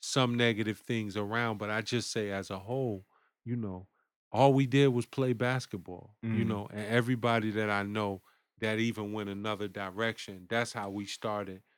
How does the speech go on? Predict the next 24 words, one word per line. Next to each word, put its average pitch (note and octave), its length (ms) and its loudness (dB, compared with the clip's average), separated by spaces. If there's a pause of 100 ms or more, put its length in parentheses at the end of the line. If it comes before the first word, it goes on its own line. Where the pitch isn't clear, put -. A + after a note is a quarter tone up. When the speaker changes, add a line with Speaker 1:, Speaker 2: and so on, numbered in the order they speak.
(180)
Speaker 1:
That's A2+ 200 -2
how G#2 160 -2
we G2 160 -6
came G2 380 -8
up, G2+ 220 -8 (160)
you A#2 80 -6 (200)
Speaker 2:
Mm. F#2+ 40 -6
Speaker 1:
know, G2 260 -2 (400)
on G#2+ 180 2
that G2 160 2
side F#2+ 320 -2
of F#2 100 -4
town. F#2+ 440 -6 (240)
Speaker 2:
Right. F#2+ 340 -6 (340)
Now, G#2+ 60 -2
was C3 180 8
Speaker 1:
It A#2 40 2
Speaker 2:
you, A#2 200 2
now, A2+ 100 2
was A2 140 4
you C3 80 2
nice B2+ 220 2
in E3 80 2
ball? E3+ 240 -2